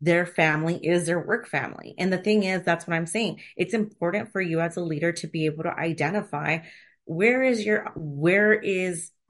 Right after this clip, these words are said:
your employee operating out of, and how can I actually help them?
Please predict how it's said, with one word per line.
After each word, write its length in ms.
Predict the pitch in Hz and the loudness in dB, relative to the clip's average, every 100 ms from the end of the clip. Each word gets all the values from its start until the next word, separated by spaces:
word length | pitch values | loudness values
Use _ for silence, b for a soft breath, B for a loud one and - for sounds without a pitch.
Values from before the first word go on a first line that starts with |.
| _ | _
your 480 | 160 160 175 170 - | -2 0 0 0 -4
employee 640 | 170 170 160 165 165 160 151 | -4 -4 -4 0 0 0 -2
operating 640 | 151 151 151 151 147 143 143 | -2 -2 -2 -2 -2 -2 -4
out 280 | 139 143 170 | -4 -2 0
of, 180 | 196 - | -2 -2
and 100 | 165 | -4
how 280 | 160 151 170 | -4 -2 -2
can 240 | 170 180 | -2 -4
I 80 | 170 | -4
actually 460 | - 147 147 - 151 | -4 -6 -8 -6 -6
help 380 | 147 147 143 - | -4 -6 -6 -8
them? 260 | - - | -10 -10